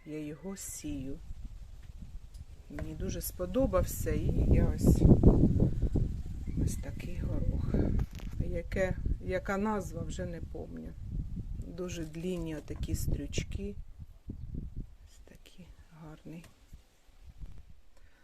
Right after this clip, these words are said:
Налущила цілу баночку гороху і зараз хочу закрити його.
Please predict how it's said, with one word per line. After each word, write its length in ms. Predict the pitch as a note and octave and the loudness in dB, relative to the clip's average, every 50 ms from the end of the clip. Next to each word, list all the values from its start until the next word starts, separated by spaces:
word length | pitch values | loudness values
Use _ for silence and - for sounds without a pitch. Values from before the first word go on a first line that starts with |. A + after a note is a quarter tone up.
| - - - - - - - - G#3 | -20 -20 -20 -20 -20 -20 -16 -8 -4
Налущила 680 | F#3+ F#3+ F#3+ F#3+ F#3+ F#3+ F#3 - - - F3+ F3+ F3+ F3 | -2 0 0 2 0 0 0 -2 -4 -4 -2 -2 -2 -2
цілу 420 | - - - G3 F#3 F3+ F3+ E3+ | -4 -4 -2 -2 0 0 -2 -4
баночку 640 | D#3+ E3+ F3 F3 E3 E3 E3 D#3+ - - - F3 | -2 -2 -2 -2 -2 -6 -6 -8 -8 -8 -6 -6
гороху 680 | D#3+ C#3+ E3 E3+ E3 F3 G3+ B3 A#3 - - - D3+ D3 - - - - - - - - - - - - - | -6 -4 -4 -4 -2 0 -2 -2 -2 -4 -8 -10 -10 -10 -10 -12 -12 -14 -14 -12 -12 -12 -12 -14 -14 -12 -10
і 100 | E3+ E3 | -10 -8
зараз 440 | D3+ D#3+ F#3 F#3 F#3 F3 D#3+ - - | -4 -2 -2 -2 -2 -4 -6 -8 -12
хочу 460 | - - - A3 A#3 - - - F#3+ | -14 -8 -6 -6 -6 -6 -6 -8 -8
закрити 680 | D#3+ - E3 D#3+ - - - D#3 D3 C#3 - - C3+ | -6 -6 -8 -8 -8 -10 -10 -10 -10 -10 -12 -12 -10
його. 360 | B2+ C3 C#3 C#3+ C3+ C#3+ D3+ | -10 -10 -10 -12 -14 -16 -18